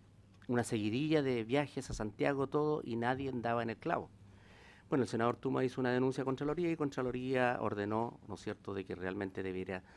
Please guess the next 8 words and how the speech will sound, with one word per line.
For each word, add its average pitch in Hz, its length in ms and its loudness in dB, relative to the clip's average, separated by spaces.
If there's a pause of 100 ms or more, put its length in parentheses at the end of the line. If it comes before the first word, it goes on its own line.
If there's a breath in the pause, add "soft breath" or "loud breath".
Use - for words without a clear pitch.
(140 loud breath)
ser - 280 -4
restituido 101 840 -4 (140)
este 92 220 -8
sitio, 104 420 -6 (560 loud breath)
eh, 85 580 0
a 95 140 2
Bienes 92 220 2
Nacionales, 95 580 2